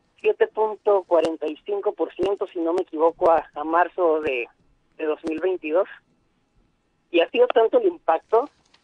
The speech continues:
que hemos estado viendo, digo, en muchos años, planes, ¿no? Donde planes por parte de,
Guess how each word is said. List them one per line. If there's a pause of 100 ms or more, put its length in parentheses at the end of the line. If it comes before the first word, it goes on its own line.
(440)
que
hemos
estado (800)
viendo,
digo, (100)
en
muchos
años, (680)
planes,
¿no?
Donde (200)
planes
por
parte
de,